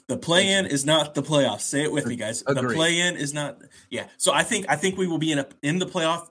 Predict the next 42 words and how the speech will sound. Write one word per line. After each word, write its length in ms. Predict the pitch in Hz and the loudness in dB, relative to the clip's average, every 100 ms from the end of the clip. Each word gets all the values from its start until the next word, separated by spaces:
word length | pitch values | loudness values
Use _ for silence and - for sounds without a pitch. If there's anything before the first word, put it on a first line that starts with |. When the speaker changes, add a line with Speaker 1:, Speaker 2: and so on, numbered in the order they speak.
| - | -8
Speaker 1:
play-in 260 | 165 170 | -4 -4
tournament, 400 | 160 135 117 113 _ _ _ - | -2 -4 -4 -10 _ _ _ -6
and 240 | 131 131 | -4 -2
we 80 | 127 | 0
will 140 | 139 143 | 2 0
not 180 | 123 | -2
have 140 | - 123 | -4 -4
an 80 | 113 | -6
all-star, 440 | 104 - 95 - _ | -6 -6 -8 -16 _
and 180 | 135 131 | -8 -2
that 220 | 131 139 | -2 0
is 180 | 135 127 | -2 -4
okay 440 | 127 127 - 117 123 | -6 -8 -4 -4 -4
because 420 | 123 120 123 123 | -8 -6 -6 -6
of 80 | 120 | -8
how 80 | |
this 180 | 110 110 | -8 -8
season's 300 | 113 98 107 | -8 -8 -10
played 240 | - 104 104 | -12 -12 -10
out. 260 | 110 156 _ _ _ _ - | -10 -10 _ _ _ _ -6
Um, 480 | 110 104 101 98 - _ _ _ _ - | -4 -4 -8 -12 -20 _ _ _ _ -4
that's, 240 | 135 - | -4 -2
that's 260 | - 131 139 | -2 -2 -2
nothing 360 | 139 139 151 143 | -4 -2 -4 -2
to 120 | 139 | -2
be, 440 | 127 123 123 120 | -2 0 0 -2
to 100 | - | -6
be 260 | 120 117 107 | -6 -6 -6
mad 360 | - 117 120 123 | -8 -4 -2 -2
or 100 | 117 | -4
angry 260 | 120 123 143 | -4 -2 0
about. 260 | 147 151 | 0 0
It 60 | 131 | -2
just 220 | 120 - | -4 -6
is 200 | 127 127 | -4 -2
what 100 | 127 | -4
it 100 | 110 | -4
is, 340 | 110 117 120 - _ _ | -6 -6 -8 -10 _ _
and 100 | 120 | -8
it'll 140 | 113 113 | -8 -8
be 80 | |
cool. 280 | - 104 95 | -10 -14 -18